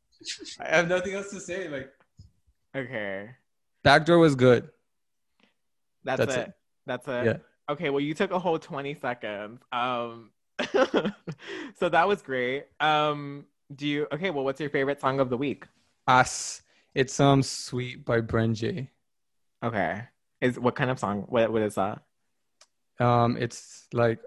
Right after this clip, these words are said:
Speaker 2: sorry, no, Bren Joy. Um, it's like, I, no, okay, I'm a, this song needs to be heard, like, these are the instructions. Like, hear it once, and you're, like, thinking, like, "Oh, yeah, it's, like, pretty all right." But then on the second time,
Speaker 3: But
Speaker 2: when
Speaker 3: hear
Speaker 2: the
Speaker 3: it
Speaker 2: come up
Speaker 3: twice.
Speaker 2: happens,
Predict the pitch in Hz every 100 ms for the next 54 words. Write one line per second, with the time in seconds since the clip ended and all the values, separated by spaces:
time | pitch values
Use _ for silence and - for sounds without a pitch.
0 | - 143 131 123 131 117 123 131 120 117
1 | - _ _ _ - 117 113 107 110 135
2 | _ _ _ 127 120 151 165 139 - -
3 | _ _ _ _ _ _ _ 160 180 165
4 | 180 156 135 160 135 135 160 165 139 151
5 | - 147 151 151 139 160 143 156 127 127
6 | 123 123 120 - _ _ _ - 131 151
7 | 143 131 - 120 123 123 123 - 143 160
8 | 147 123 131 170 - - - - - _
9 | 131 139 139 139 139 139 131 139 147 135
10 | 135 151 135 - 131 120 120 120 - _
11 | _ _ _ 135 143 151 143 135 127 -
12 | - 131 156 165 185 196 220 - _ -
13 | 117 123 113 107 - 113 104 90 - 196
14 | 214